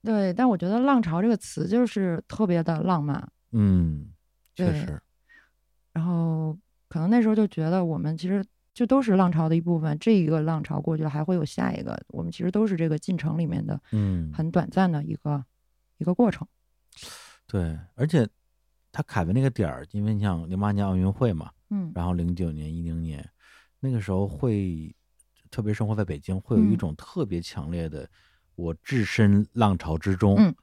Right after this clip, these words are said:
Speaker 2: 而且对自己置身浪潮之中这件事儿有一个特别清晰的感知。
Speaker 1: 嗯，对。
Speaker 2: 对，就是时不时可能就会被这个浪潮像一个浪花一样被抛到空中，然后再落下的那种感觉。
Speaker 1: 对。
Speaker 2: 对，就所有的东西都在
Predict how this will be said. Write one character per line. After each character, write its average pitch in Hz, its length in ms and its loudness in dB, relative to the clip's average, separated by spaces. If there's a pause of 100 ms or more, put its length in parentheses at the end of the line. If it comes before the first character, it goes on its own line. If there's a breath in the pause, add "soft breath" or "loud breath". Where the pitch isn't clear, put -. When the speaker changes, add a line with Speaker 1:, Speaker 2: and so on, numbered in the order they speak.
(100)
Speaker 2:
而 98 80 -2
且 98 180 -2
对 113 200 2
自 - 180 -6
己 101 140 -2
置 123 180 0
身 120 120 4
浪 113 100 6
潮 113 60 2
之 117 80 4
中 113 120 4
这 120 100 4
件 123 140 6
事 123 200 2
儿 92 60 6
有 80 100 0
一 82 80 -8
个 101 100 -2
特 - 220 -2
别 85 320 0 (380)
清 135 200 2
晰 135 140 0
的 123 80 2
感 - 240 -4
知。 95 340 -4
Speaker 1:
嗯， 170 220 2 (240 soft breath)
对。 156 140 2
Speaker 2:
对， 82 240 -4 (200)
就 95 140 -8
是 85 560 -4
时 - 180 -4
不 120 100 2
时 98 260 4
可 - 140 -4
能 80 180 0
就 92 100 -4
会 87 180 -2
被 87 220 -2
这 87 100 -2
个 82 180 -4
浪 90 260 -4
潮 82 200 -6
像 87 160 -6
一 80 40 -4
个 85 60 -4
浪 85 180 -2
花 92 180 -4
一 85 40 -4
样 80 120 -6
被 85 200 -10 (380 soft breath)
抛 110 220 4
到 98 140 6
空 107 240 2
中， 104 240 4
然 82 100 -4
后 80 60 -4
再 90 100 -2
落 107 180 0
下 92 140 -6
的 80 140 -6
那 80 100 -8
种 76 140 -10
感 - 200 -16
觉。 - 140 -20 (540)
Speaker 1:
对。 175 180 2
Speaker 2:
对， - 100 -4 (140)
就 87 140 -10
所 101 220 2
有 123 60 6
的 113 60 6
东 104 140 2
西 104 80 4
都 101 100 0
在 95 220 0